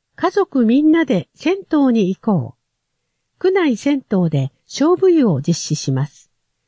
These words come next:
五月五日祝日。場所、杉並浴場組合加盟銭湯。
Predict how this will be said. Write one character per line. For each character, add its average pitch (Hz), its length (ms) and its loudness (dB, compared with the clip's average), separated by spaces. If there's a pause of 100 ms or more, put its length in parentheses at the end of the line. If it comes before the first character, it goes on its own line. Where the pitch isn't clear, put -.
(280)
五 320 120 0
月 302 300 -2
五 - 280 -4
日 180 280 -4
祝 - 240 -4
日。 175 400 -4 (680)
場 208 140 -2
所、 220 260 -4 (300)
杉 277 240 0
並 330 380 0
浴 262 240 -2
場 330 200 0
組 269 360 0
合 143 180 -2 (100)
加 208 140 -2
盟 320 220 2
銭 277 360 -2
湯。 120 360 -6